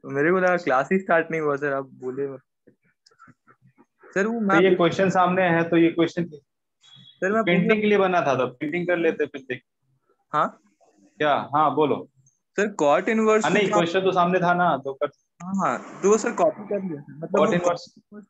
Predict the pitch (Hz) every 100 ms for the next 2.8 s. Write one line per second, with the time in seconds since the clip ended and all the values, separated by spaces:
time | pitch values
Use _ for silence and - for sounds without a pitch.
0 | 190 151 190 - - - - - - -
1 | - - - - _ _ _ _ _ _
2 | _ _ _ - 151 113 -